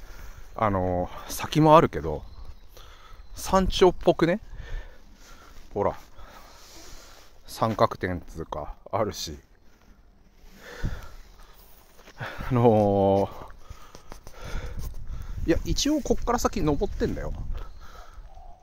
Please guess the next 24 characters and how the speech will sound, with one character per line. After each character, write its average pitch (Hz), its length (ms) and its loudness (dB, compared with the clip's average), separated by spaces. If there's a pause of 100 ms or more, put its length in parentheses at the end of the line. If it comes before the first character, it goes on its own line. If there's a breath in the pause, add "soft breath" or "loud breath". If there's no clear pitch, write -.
(200)
登 180 300 0
っ - 20 -12
て 294 140 2
ん 160 60 4
だ 87 100 -2
け 80 100 -6
ど、 80 220 -4 (500 loud breath)
あ 101 200 -2
の 85 360 -4
ー、 - 80 -20 (960 soft breath)
ひ - 120 -2
ょ - 20 -2
っ - 40 -4
と 240 100 0
し - 100 0
た 302 80 10
ら 113 120 6
も 110 120 2
う - 80 -4
こ 220 180 2
こ 240 140 4
に、 233 340 0
こ 180 200 2
こ、 190 260 -2